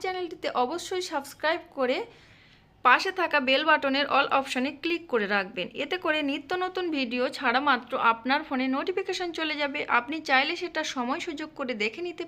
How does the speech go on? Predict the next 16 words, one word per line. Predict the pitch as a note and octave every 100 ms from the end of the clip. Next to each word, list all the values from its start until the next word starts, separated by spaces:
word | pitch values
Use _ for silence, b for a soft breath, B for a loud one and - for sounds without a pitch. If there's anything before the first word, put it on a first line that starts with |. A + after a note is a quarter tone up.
| D#4+
পারবেন। | D4+ D4 D4+ D#4+ F4+ - - _ - - - - - A3+
ব্লেন্ডার | A#3+ B3 D#4 F#4 F#4 F#4
করা | E4+ C#4+ D#4 G#4 A#3+
বেসনগুলো | A#3 B3 E4+ F#4 D4 B3 C4+ C#4+
চালুনি | B3+ G#3 A3 A#3 A3
দিয়ে | B3+ D4 D4
চেলে | A#3+ A3 A3
নেওয়া | A3 B3
হয়ে | A3+ G#3 G#3
গেছে, | G3+ - C4+ F#4 - - -
আর | - B3+
এখানে | D#4+ E4 E4 B3
দেখতে | B3+ - D#4+
পাচ্ছেন | E4 E4 - F#4 C#4
কতগুলো | A#3+ B3+ B3 C4+ D4 B3+
দানা | A#3